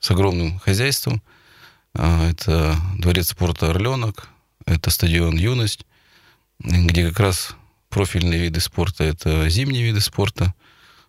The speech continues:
Поэтому вот щас работаем там, пытаемся сделать лучше, чтобы, э, больше жителей города Перми посещали эти объекты, тем более очень хорошая локация, то есть они расположены в центре города.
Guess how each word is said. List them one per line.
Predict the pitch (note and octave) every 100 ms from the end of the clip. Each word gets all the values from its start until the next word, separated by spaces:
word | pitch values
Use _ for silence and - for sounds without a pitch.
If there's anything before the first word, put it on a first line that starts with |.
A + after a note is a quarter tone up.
| _
Поэтому | F#2 G#2+ C3 A2+
вот | G#2+ -
щас | - G2 - - - - _ -
работаем | F#2 F2+ F#2 - F2
там, | - A#2 C3 B2 - _ _ _
пытаемся | - F2+ F#2 F2+ - E2+ F2+ _ _ _ _ _ -
сделать | E2 F2 F#2 F2 E2 -
лучше, | F#2 B2 B2+ - A2+ G2+ _ _ _ -
чтобы, | - F2+ F2 F2 E2+ F2 - -
э, | E2+ E2+ E2 E2 E2 E2+
больше | F2 F2+ - E2+
жителей | G2 F2+ E2+ D#2+ E2 - _ _ _ -
города | F2+ F2 E2
Перми | D#2 F2+ E2+
посещали | F2+ F2+ F2+ C3+ C#3
эти | C3 A2+
объекты, | A2 A2 F#2
тем | F#2+ F#2+
более | G2 F2+ F2 F2 E2
очень | F#2+ - E2+
хорошая | F2+ F2 - F2
локация, | F2+ F#2 - E2
то | E2
есть | F2
они | F2
расположены | E2 - F#2 E2+ E2+
в |
центре | - E2+ - E2+
города. | F2+ D#2+ E2+